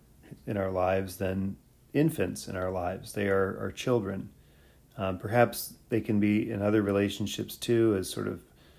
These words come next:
brother, sister, maybe even parent, but the, the, uh, the metaphor we most likely draw from when it comes to our furry friends is one of child.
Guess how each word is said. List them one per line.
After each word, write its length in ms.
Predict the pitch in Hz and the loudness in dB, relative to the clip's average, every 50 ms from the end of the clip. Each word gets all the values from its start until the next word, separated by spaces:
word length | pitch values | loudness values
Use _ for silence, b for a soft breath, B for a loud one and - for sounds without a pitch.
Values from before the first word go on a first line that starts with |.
| b b b - | b b b 2
brother, 320 | - 104 104 104 101 101 | 4 4 6 6 4 2
sister, 680 | 98 - - 107 101 - - - 110 98 98 98 95 90 - - - 107 - 139 | 0 -2 -2 -2 -2 -2 -2 -2 0 0 0 0 -2 -4 -8 -16 -16 -14 -10 -6
maybe 220 | 104 101 101 104 | -4 -2 0 0
even 260 | 101 90 98 95 90 | 0 -2 -2 -4 -4
parent, 560 | - - - 104 95 95 95 95 92 82 - | -6 -6 -4 -4 -2 0 0 0 -2 -4 -4
but 180 | - - - - - b b b b b b b b b b b - - | -4 -4 -4 -4 -10 b b b b b b b b b b b -2 4
the, 340 | 110 104 104 101 101 - - - - - _ - _ - - _ - - - | 6 6 8 6 4 2 -2 -12 -20 -20 _ -20 _ -20 -20 _ -20 -16 -6
the, 260 | - 127 113 107 101 | -2 0 2 2 2
uh, 280 | 98 95 92 95 92 90 - - - - _ _ - - | 2 0 0 0 -2 -4 -6 -12 -18 -20 _ _ -18 -8
the 80 | - 113 | -4 0
metaphor 420 | 120 156 151 143 - - 120 107 | 4 6 6 6 6 6 4 6
we 120 | 98 98 95 | 6 6 4
most 400 | 98 101 101 95 - - - - | 4 4 4 2 0 -4 -6 -2
likely 340 | 110 104 101 101 - 95 92 | 0 0 0 0 -2 -4 -4
draw 320 | 87 98 98 95 98 98 | 0 2 4 4 4 4
from 440 | - - 107 95 90 90 90 87 - - - - - - - - _ _ _ _ _ - - - - - - | 2 0 -2 -2 0 -2 -4 -6 -8 -12 -20 -20 -20 -20 -20 -20 _ _ _ _ _ -20 -20 -20 -20 -14 -6
when 140 | - 117 104 | -2 -2 0
it 100 | 107 104 | -2 -2
comes 300 | - 107 104 104 104 104 | -2 0 0 2 0 0
to 120 | - 104 | 0 -2
our 140 | 98 95 92 | 0 -2 -2
furry 340 | - - 110 101 98 95 90 | -2 0 2 2 2 2 0
friends 500 | - - 107 98 95 95 92 90 85 - | 0 0 0 0 2 0 -2 -4 -6 -8
is 460 | - 113 101 95 92 90 - - - b b b b b b b b b - | -8 -6 -4 -4 -4 -4 -6 -8 -10 b b b b b b b b b -4
one 160 | 107 104 98 | 0 2 2
of 160 | 98 92 - - | 2 0 -2 -4
child. 600 | - - - 95 95 92 92 87 85 90 87 | -6 0 0 2 2 2 2 0 -2 -4 -6